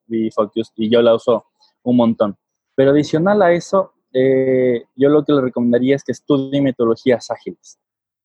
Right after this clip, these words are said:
que para poder desarrollar sus proyectos más efectivamente.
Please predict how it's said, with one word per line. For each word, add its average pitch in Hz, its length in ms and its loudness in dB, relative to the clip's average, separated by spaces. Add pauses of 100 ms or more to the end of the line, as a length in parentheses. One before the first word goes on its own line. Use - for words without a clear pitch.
que 110 380 0
para 113 180 2
poder 113 360 2 (100)
desarrollar 120 600 2
sus - 160 -20
proyectos 113 360 -2
más 110 220 -2
efectivamente. 123 800 0